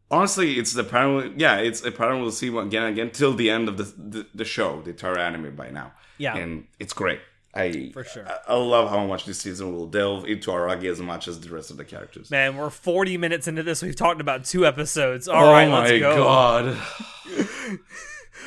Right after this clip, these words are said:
Speaker 2: All right, episode three is where we start. Um, Sodachi
Speaker 1: Sodachi
Speaker 2: Riddle.
Speaker 1: Lost. Uh,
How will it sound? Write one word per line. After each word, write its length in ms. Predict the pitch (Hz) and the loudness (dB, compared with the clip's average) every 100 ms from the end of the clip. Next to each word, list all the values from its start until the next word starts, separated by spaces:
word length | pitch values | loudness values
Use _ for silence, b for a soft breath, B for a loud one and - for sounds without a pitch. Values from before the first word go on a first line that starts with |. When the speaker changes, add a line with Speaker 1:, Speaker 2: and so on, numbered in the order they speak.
| 214 | -6
Speaker 2:
All 60 | - | 2
right, 240 | 208 214 175 | 8 10 10
episode 560 | 190 220 226 226 196 | 6 0 0 -4 -6
three 320 | 180 208 214 180 | -10 -8 -8 -6
is 280 | 160 156 | -4 -6
where 100 | 151 | -6
we 160 | 180 185 | -8 -8
start. 460 | - 185 160 151 135 | -6 -4 -4 -4 -6
Um, 420 | 139 135 131 131 | -6 -6 -8 -12
Sodachi 260 | 135 190 196 | -4 -2 0
Speaker 1:
Sodachi 200 | 139 143 | 4 4
Speaker 2:
Riddle. 160 | 147 123 | 4 0
Speaker 1:
Lost. 440 | 101 87 - - - _ _ - | 0 -2 -10 -12 -20 _ _ -8
Uh, 40 | - | 4